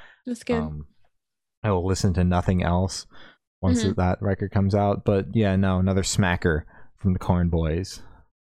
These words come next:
Speaker 2: From the Cornies.
Speaker 1: The Korn? <laughs> The Cornies?
Speaker 2: The
Speaker 1: Let's not do that.
Speaker 2: Cornies.
Speaker 1: Let's not do that. Let's not do Cornies. <laughs> Um, this song was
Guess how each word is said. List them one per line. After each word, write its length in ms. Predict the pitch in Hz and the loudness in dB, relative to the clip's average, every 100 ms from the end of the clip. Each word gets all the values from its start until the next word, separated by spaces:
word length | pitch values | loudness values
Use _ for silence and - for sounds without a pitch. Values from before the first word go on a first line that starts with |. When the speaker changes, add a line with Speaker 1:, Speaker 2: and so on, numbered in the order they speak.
| _ _ | _ _
Speaker 2:
From 80 | - | 0
the 80 | 117 | 0
Cornies. 720 | - 127 110 101 110 117 - | 2 2 2 2 0 0 2
Speaker 1:
The 120 | 285 | 2
Korn? 380 | 262 - 254 285 440 | 2 6 8 6 4
<laughs> 340 | - - - 427 | 2 2 2 2
The 120 | 370 - | -2 0
Cornies? 920 | - 554 784 831 906 880 831 - - | 10 12 12 12 12 12 12 10 -4
Speaker 2:
The 280 | - - 415 | -8 -8 4
Speaker 1:
Let's 240 | - - 523 | 4 8 8
not 160 | 508 | 8
do 140 | 202 - | 8 6
that. 220 | 240 - | 8 6
Speaker 2:
Cornies. 180 | - - - - - - - | 4 -2 -6 -18 -16 -16 0
Speaker 1:
Let's 200 | 359 466 | 0 6
not 160 | 440 370 | 6 8
do 140 | 320 | 6
that. 300 | 294 226 202 | 6 6 4
Let's 160 | 285 392 | 2 0
not 180 | 320 415 | -2 2
do 120 | 392 | 0
Cornies. 560 | 392 349 285 339 240 339 - - - | 2 -2 -2 -6 -8 -14 -14 -20 -14
<laughs> 80 | 906 - 466 508 508 - - - 440 - 349 - | -8 -8 -4 -6 -6 -16 -14 -12 -12 -6 -2 -2
Um, 200 | 370 285 - - - _ | -2 -14 -20 -20 -20 _
this 200 | 359 427 | -4 -2
song 200 | - 508 508 | 0 0 0
was 360 | 427 359 - | -2 -4 -16